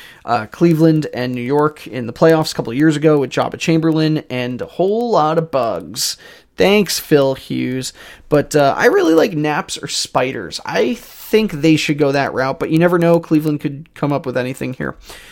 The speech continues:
And while we're talking about Ohio, the Cincinnati Reds are discussing possibly trading Luis Castillo. He has been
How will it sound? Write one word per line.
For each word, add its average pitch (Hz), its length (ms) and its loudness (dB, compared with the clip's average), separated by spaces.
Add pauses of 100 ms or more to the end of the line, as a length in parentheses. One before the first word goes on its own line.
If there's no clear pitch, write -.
(160)
And 214 180 2
while 208 140 6
we're 208 80 4
talking 208 220 2
about 190 140 2
Ohio, 214 880 4
the 175 600 0
Cincinnati 208 920 2
Reds 147 380 0
are 147 260 2
discussing 147 680 -6
possibly 139 560 -8
trading 139 600 -6
Luis 139 300 -4
Castillo. 156 580 -6
He 135 200 -4
has 131 200 -6
been 131 340 -8